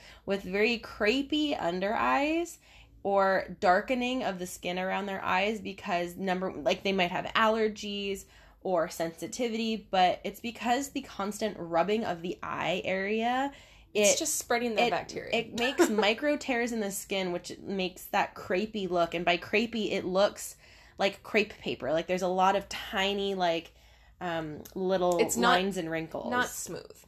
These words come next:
Speaker 1: It's not smooth, and it's also loosening the skin in that
Speaker 2: Mm-hmm.
Speaker 1: area. Um, so be very gentle. Try not to rub your eyes.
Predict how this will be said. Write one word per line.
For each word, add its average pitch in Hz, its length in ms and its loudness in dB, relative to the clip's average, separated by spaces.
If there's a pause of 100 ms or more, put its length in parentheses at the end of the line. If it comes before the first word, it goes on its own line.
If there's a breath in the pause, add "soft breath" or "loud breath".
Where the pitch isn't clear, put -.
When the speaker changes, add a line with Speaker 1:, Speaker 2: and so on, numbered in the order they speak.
(120)
Speaker 1:
It's 208 200 -2
not 214 320 2
smooth, 226 380 2
and 208 100 2
it's 208 120 0
also 202 340 2
loosening 175 720 -2
the 165 100 -2
skin 170 340 -4
in 160 120 -2
that 160 140 -2
Speaker 2:
Mm-hmm. 196 60 -6
Speaker 1:
area. 180 640 0 (460 loud breath)
Um, 175 420 0 (140)
so 196 240 -4
be 196 240 -4
very 185 400 0
gentle. 190 520 -2
Try 190 320 -4
not 214 200 0
to 240 100 -2
rub 185 220 2
your 180 140 0
eyes. 165 680 0